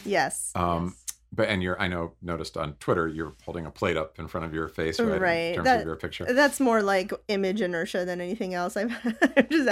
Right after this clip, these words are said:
Speaker 1: had that image on my account forever and never think to change it. But I, you know, I'm sort of, I'm sort of fine with that. You know, I don't, I'm sure a lot of people recognize me, and I think that's fine. But I also think to not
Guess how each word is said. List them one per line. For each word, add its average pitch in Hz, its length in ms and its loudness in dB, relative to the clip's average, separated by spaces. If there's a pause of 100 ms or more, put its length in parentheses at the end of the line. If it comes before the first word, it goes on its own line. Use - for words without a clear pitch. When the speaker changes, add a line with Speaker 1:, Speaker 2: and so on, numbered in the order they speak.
(100)
Speaker 1:
had 226 200 6
that 202 240 2
image 226 300 -4
on 208 140 0
my 190 100 -2
account 160 420 -6
forever 151 380 -4
and 147 200 -8 (280)
never 160 280 -2
think 175 260 -8
to - 120 -20
change 170 340 -8
it. 151 200 -8
But 170 140 -2
I, - 240 -6
you 226 80 -2
know, 160 100 -6
I'm 180 140 -4
sort 240 180 -2
of, 196 220 -6 (440)
I'm 277 60 -4
sort 269 220 -2
of 202 80 0
fine 160 400 -4
with 190 140 -6
that. 165 300 -2
You 180 120 -4
know, 170 100 -4
I 170 80 -4
don't, 175 400 -4 (800)
I'm 226 100 -2
sure 208 240 -2
a 185 60 2
lot 156 220 -4
of 160 100 -12
people 160 460 -6
recognize 160 500 -6
me, 165 140 -8
and 160 100 -6
I 160 60 -6
think 160 440 -12
that's - 280 -8
fine. 202 420 2
But 185 140 2
I 175 100 0
also 170 240 -4
think 170 380 -12 (140)
to - 120 -8
not 185 340 -4